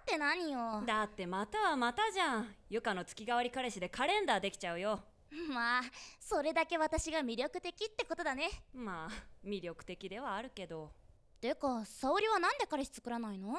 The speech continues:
Speaker 2: え？
Speaker 1: 作ったことないよね。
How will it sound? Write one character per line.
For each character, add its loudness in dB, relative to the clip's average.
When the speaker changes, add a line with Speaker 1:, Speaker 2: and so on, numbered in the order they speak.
Speaker 2:
え？ -8
Speaker 1:
作 -6
っ -10
た -2
こ -8
と -10
な 0
い 0
よ -2
ね。 -4